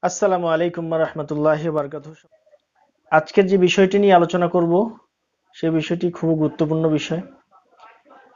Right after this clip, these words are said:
এবং আজকের বিষয়টি একটি প্রশ্নের আলোকে। এই প্রশ্নটি একটি বললে ভুল হবে, বেশ কয়েকজন বা বেশ কিছু লোক এই বি-, প্রশ্নটি সম্পর্কে বা এই বিষয়টি সম্পর্কে আমার কাছে জানতে চেয়েছেন। সেটা হচ্ছে যে লিঙ্গের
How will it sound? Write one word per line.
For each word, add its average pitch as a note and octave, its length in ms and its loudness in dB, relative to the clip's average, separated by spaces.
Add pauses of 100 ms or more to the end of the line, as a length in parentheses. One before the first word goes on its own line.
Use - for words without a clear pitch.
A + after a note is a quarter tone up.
(120)
এবং D3 140 0
আজকের E3+ 340 2
বিষয়টি F#3+ 600 0
একটি D#3+ 280 -2
প্রশ্নের E3+ 440 2
আলোকে। C3+ 340 2
এই F3 140 -2
প্রশ্নটি G3 420 -4
একটি E3+ 360 0
বললে G#3+ 240 4
ভুল E3+ 180 2
হবে, D3 200 2
বেশ F3+ 220 2
কয়েকজন G3 480 2
বা E3 140 6
বেশ E3+ 200 -2
কিছু G3 240 -8
লোক F3 240 0
এই D#3 100 0
বি-, D3+ 260 -6 (160)
প্রশ্নটি F#3 320 -8
সম্পর্কে F3+ 480 -4 (640)
বা C3+ 120 0
এই E3+ 180 0
বিষয়টি G3+ 360 0
সম্পর্কে G3+ 340 0
আমার F#3 160 2
কাছে F3 140 -4
জানতে C#3 260 0
চেয়েছেন। D#3 360 0
সেটা E3+ 260 -2
হচ্ছে E3+ 220 -6
যে F3 100 0
লিঙ্গের E3 640 0